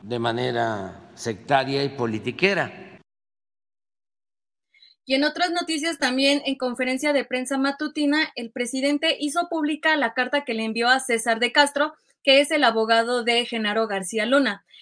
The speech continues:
Speaker 2: En ella mencionó que tenía muchas ganas de denunciarlo por la actuación arrogante de poner en duda la dignidad del presidente de México.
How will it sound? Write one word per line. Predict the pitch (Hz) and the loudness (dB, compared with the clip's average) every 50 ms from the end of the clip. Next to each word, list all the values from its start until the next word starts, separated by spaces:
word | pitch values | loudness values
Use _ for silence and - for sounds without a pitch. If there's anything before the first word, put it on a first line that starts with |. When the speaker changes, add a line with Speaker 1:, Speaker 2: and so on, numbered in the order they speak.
| - - | -20 -6
Speaker 2:
En | - 247 254 285 | -2 2 2 4
ella | 311 330 392 427 440 | 4 4 2 2 2
mencionó | 403 330 - 285 254 254 277 311 311 | 2 0 2 2 2 2 0 0 -2
que | - 320 | -4 -4
tenía | - 277 240 247 262 277 285 | -2 -2 0 0 0 2 2
muchas | 277 285 294 294 302 302 294 | 2 2 0 -2 -2 -4 -2
ganas | 285 285 285 285 285 285 294 269 | 0 2 2 4 4 2 2 2
de | 269 247 | 0 0
denunciarlo | 233 226 220 220 220 220 - 277 254 277 294 294 - | 0 0 -2 -2 -4 -2 -2 0 2 2 0 0 0
por | 262 233 | -2 0
la | 226 214 | 0 -2
actuación | 214 - - 226 220 220 - 277 302 320 302 - | -4 -4 -6 -4 -4 -2 0 0 0 0 0 0
arrogante | 277 262 233 233 233 233 247 254 262 254 285 285 | 0 0 2 0 0 2 2 0 0 2 0 0
de | 269 269 233 | 2 0 -2
poner | - _ 226 220 226 233 247 262 | -2 _ -6 -4 -2 0 0 2
en | 277 269 | 0 0
duda | 262 262 254 269 277 | 0 0 2 2 0
la | 269 233 214 | 0 0 -2
dignidad | 190 220 196 220 220 220 220 233 262 | -2 -4 -6 -4 -6 -2 -2 -2 0
del | 254 285 277 | 0 0 -2
presidente | - 233 214 185 - 220 214 226 226 220 254 233 | 0 -6 -6 -6 -4 -6 -6 -6 -4 -4 -4 -4
de | 214 202 | -4 -2
México. | 220 226 220 - 214 185 - 190 185 - | -2 -4 -4 -6 -8 -10 -8 -8 -10 -10